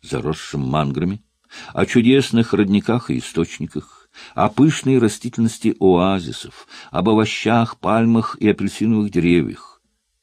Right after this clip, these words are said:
Следовательно, порт на северном берегу острова уже тогда был маленьким раем, значение которого определялось чрезвычайно богатой добычей жемчуга.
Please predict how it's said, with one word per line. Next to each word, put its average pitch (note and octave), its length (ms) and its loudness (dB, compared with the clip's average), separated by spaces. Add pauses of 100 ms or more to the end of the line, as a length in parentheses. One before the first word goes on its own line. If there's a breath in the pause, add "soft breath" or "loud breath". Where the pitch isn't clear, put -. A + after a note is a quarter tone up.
(280)
Следовательно, C2+ 720 -4 (360 loud breath)
порт - 540 2
на D2 180 -4
северном E2 440 0
берегу E2 380 -2
острова A2 540 2
уже G#2+ 280 4
тогда G#2+ 600 0
был B2 300 2 (220 loud breath)
маленьким C#3 640 0
раем, F#2+ 460 0 (180 loud breath)
значение D#2 580 -2
которого G2 580 2
определялось E2 880 -2 (200 soft breath)
чрезвычайно B2 800 -4
богатой F#2+ 480 -6
добычей - 640 -10 (180)
жемчуга. - 680 -14